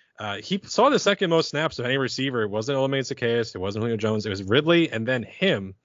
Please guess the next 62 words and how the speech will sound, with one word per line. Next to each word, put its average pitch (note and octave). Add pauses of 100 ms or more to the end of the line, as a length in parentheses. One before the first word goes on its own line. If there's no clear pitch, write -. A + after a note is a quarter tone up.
In -
terms F#3+
of E3
receiver E3
snaps D3+
last A#2
year C3
for B2
the A2+
Falcons, A#2+ (540)
I B2
would D#3
like D#3
to F3+
believe D3+
that C3
they're B2+
going C3+
to B2+
continue C3+
to C#3+
do D3
so, A#2+
and G#2
I G#2
think C#3+
he E3
sticks -
around C#3
the A#2+
field. C3
They G2+
might G#2+
go C3
into B2
more B2
double G#2
tight A2
end G2+
sets. - (340)
They G#2+
might A2+
help A2
out G#2
the F#2+
run A2+
game. B2
You F#2+
know, F#2
consider F#2+
Mike F#2+
Davis G2+
and G#2
Qadree F#2
Ollison. G#2
Let's F#2+
see G2
how F#2
that F2+
really F#2
works E2+
out. A#2+